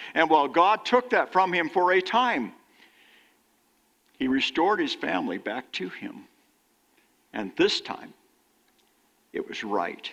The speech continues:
Turn to chapter forty-five. Forty-five. We begin reading at the beginning here, and Joseph could not refrain himself before all them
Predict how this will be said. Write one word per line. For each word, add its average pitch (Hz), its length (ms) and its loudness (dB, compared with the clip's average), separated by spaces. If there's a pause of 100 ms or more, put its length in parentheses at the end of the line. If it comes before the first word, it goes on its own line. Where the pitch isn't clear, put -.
Turn 214 140 0
to 220 40 -6
chapter - 260 -2
forty-five. 107 580 -4 (840)
Forty-five. 143 540 0 (1500)
We 147 100 -2
begin 165 280 2
reading 151 240 2
at 139 60 -2
the 147 60 -12
beginning 139 420 2
here, 131 260 2
and 123 100 0
Joseph 151 540 0 (240)
could 202 280 2
not 160 240 0
refrain 160 500 0
himself 131 540 2
before 143 460 2 (260)
all 151 340 4
them 143 380 0